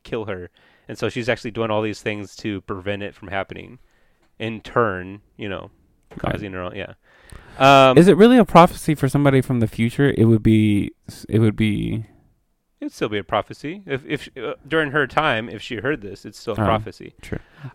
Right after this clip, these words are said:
Speaker 1: Um, uh, but so one of the really dumb aspects I thought was, so the, and, and people, some people like this. I didn't really like it. So when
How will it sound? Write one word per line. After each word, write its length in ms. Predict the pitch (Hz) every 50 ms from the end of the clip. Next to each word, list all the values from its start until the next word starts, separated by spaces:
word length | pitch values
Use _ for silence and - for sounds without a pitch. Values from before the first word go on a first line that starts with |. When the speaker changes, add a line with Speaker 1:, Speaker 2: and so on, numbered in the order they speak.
| -
Speaker 1:
Um, 720 | - 143 151 151 151 151 147 147 147 143 147 143 143 - _ _ _ _ _ _ _ _ -
uh, 140 | 156 160 147
but 320 | - 135 147 151 135 -
so 100 | - -
one 120 | 175 185 202
of 40 | 196
the 80 | 180 151
really 200 | 131 151 160 147
dumb 300 | 123 104 131 127 135 147
aspects 400 | 147 151 156 - 190 175 - -
I 80 | 165 156
thought 320 | - 185 180 180 180 -
was, 400 | 139 131 123 120 113 127 135 -
so 80 | 143 131
the, 160 | 127 123 - _ _ _ _ _ _
and, 280 | - 139 139 131 123 - _ _
and 320 | 120 120 117 110 110 104 _ _
people, 320 | - 202 214 269 269 - _ _ _ _ _ _ _
some 160 | - 196 196
people 180 | - 208 139 101
like 240 | 98 110 135 143 -
this. 260 | - 170 165 - - -
I 40 |
didn't 180 | 113 123 123 117
really 140 | 120 120 117
like 180 | 117 117 -
it. 180 | 139 127 120 _ _ _ _ _ _ _ _ _
So 480 | - - - 156 147 147 143 143 127 - - _ _ _ _ _ _ _ _ _
when 540 | 104 127 135 139 151 147 143 147 147 95